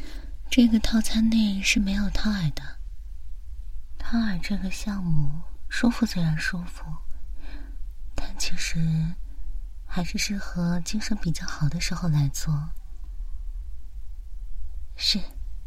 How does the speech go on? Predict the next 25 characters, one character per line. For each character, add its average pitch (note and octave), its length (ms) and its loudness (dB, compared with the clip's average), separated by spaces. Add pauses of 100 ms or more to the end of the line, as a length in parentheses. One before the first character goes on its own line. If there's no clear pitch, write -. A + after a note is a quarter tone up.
(160)
先 - 240 -4
生 - 140 -2
说 - 180 -2
的 F#3 100 0
是 - 200 -4
啊， D#3 260 -4 (960)
掏 - 180 4
耳 B3 200 6
的 E3 160 0
话， F3 680 -2 (1080)
因 G#3+ 140 4
为 G#3+ 100 4
那 G#3+ 120 4
些 A3 160 2
工 G#3+ 300 0
具 G3 340 -2 (1000)
离 G3+ 140 2
耳 F3 220 0
朵 F#3 200 -2
都 G3+ 140 -2
是 G#3 120 -2
比 - 140 -2
较 E3 160 -2
近 G3 340 -2
的， D3+ 140 -6